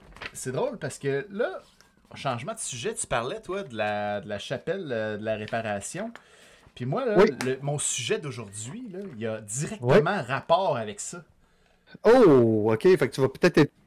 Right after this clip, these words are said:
Speaker 2: plus précis que moi dans,
Speaker 1: Non,
Speaker 2: euh,
Speaker 1: ben non, ben
Speaker 2: dans
Speaker 1: pas tant, pas
Speaker 2: Ok.
Speaker 1: tant, mais
Speaker 2: Ok.
Speaker 1: moi, ce que, vous savez, euh, je, je, à chaque semaine, euh, je vous parle des sociétés secrètes de Pointe-aux-Trembles.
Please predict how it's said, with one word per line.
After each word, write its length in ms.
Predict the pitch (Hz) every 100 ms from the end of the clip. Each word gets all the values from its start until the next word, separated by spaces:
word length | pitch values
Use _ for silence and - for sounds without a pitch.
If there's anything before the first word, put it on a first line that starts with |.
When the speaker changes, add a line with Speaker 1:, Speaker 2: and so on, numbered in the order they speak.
| _
Speaker 2:
plus 180 | 165 196
précis 440 | 180 165 170 - -
que 100 | 175
moi 300 | 175 180 208
dans, 400 | 156 143 160 175 147 131
Speaker 1:
Non, 80 | 120
Speaker 2:
euh, 40 | 143
Speaker 1:
ben 200 | 139 156
non, 140 | 226
ben 280 | 156 127 120
Speaker 2:
dans 40 | 135
Speaker 1:
pas 140 | 294
tant, 440 | - 143 165 370 -
pas 60 | 139
Speaker 2:
Ok. 180 | 208
Speaker 1:
tant, 140 | 226 - 285
mais 200 | 160 196 127
Speaker 2:
Ok. 300 | 156 208 226 185
Speaker 1:
moi, 140 | 208 294 185
ce 140 | - -
que, 100 | -
vous 340 | 143 127 113 -
savez, 460 | 131 110 151 220
euh, 240 | 117 104 98
je, 140 | 101 104
je, 200 | 101 62
à 160 | 65 64
chaque 240 | - 92
semaine, 520 | - 127 131 214 156 113
euh, 280 | 104 104 101
je 80 | 110
vous 100 | 107
parle 160 | 165 156
des 160 | 104
sociétés 400 | 101 - 120 -
secrètes 480 | 135 120 117 156 151
de 80 | 110
Pointe-aux-Trembles. 720 | 110 113 110 95 151 220 208